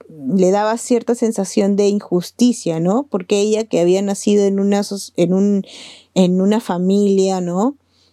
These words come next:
En un linaje más o menos interesante, eh, económicamente y socialmente,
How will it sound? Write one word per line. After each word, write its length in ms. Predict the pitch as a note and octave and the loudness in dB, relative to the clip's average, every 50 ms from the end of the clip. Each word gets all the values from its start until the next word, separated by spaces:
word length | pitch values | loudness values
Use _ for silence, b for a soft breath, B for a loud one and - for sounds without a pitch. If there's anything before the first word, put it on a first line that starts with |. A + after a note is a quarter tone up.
| _ _ - | _ _ 0
En 180 | F3 F3+ F3+ | 0 2 2
un 100 | F#3+ G3+ | 4 4
linaje 680 | G#3+ G#3+ G#3+ G#3 G3 G3+ G3+ G3 G3 G3 - - G3+ F#3 | 2 2 2 2 0 0 0 -2 -2 -4 -4 -2 -2 0
más 220 | F#3+ F#3 F3+ - | 0 -2 -4 -4
o 60 | - F#3 | -4 -2
menos 460 | F#3 F#3 F#3 F#3 F#3 G3 - - - | 0 0 0 0 0 -2 -2 -2 -2
interesante, 1000 | F3+ E3+ - D#3+ D#3 D#3 - - F3+ F3+ F3+ F3+ F3 - - F3 F3 F3+ - _ _ _ _ _ - - - | -2 0 0 0 0 0 -2 -2 -2 -2 -2 -2 -4 -2 -2 -2 -2 -2 -4 _ _ _ _ _ -18 -10 -4
eh, 580 | - D3+ D3 D3 D3 C3 C3 - - - _ - | -2 0 0 0 0 0 -2 -4 -6 -12 _ -4
económicamente 960 | - F3+ F3 - E3+ F3 F#3 F#3 G3 G3 - F3 F3 F3+ F#3 F#3+ G3 G3+ - F#3+ | -2 -2 0 0 0 0 0 0 0 0 0 0 0 0 0 0 0 0 -2 -4
y 40 | |
socialmente, 920 | F3+ - E3 F3 - F#3 F3 F3+ F3+ F#3 F#3 F#3+ F#3+ F#3 - - C#4 D4+ | -4 -4 -6 -2 0 0 0 0 0 0 0 0 -2 -2 0 -2 -2 -2